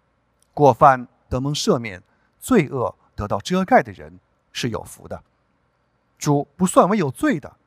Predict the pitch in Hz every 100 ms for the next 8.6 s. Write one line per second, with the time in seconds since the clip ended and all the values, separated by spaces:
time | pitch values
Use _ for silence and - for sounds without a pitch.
0 | _ - 123 101 90 98 _ _ - -
1 | 101 98 - - _ - _ _ _ _
2 | _ _ _ _ _ _ _ _ _ _
3 | _ _ _ _ _ _ _ _ - 269
4 | 247 131 117 - - 269 - 135 82 -
5 | 123 71 _ _ _ _ _ _ - 170
6 | 151 175 131 - 170 190 185 - 302 151
7 | 113 87 78 117 - _ _ _ _ _
8 | _ - 285 226 104